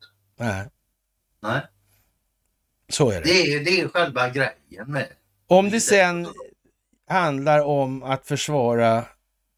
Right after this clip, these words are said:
Speaker 1: Borås torg eller
Speaker 2: Ja, ja.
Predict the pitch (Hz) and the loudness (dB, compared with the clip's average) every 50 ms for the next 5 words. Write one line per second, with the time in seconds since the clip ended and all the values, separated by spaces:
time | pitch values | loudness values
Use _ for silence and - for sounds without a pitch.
0 | _ _ - 127 135 151 156 143 143 131 123 123 - - - - - - - 170 | _ _ -4 -2 2 2 4 4 2 2 0 -2 -2 -4 -6 -8 -6 -2 0 2
1 | 175 131 104 98 101 95 90 92 78 101 120 117 113 107 104 98 98 95 - - | 2 2 0 -2 -4 -6 -6 -8 -2 -2 0 0 0 0 -2 -4 -6 -10 -14 -16
2 | _ _ _ - - - | _ _ _ -20 -20 -20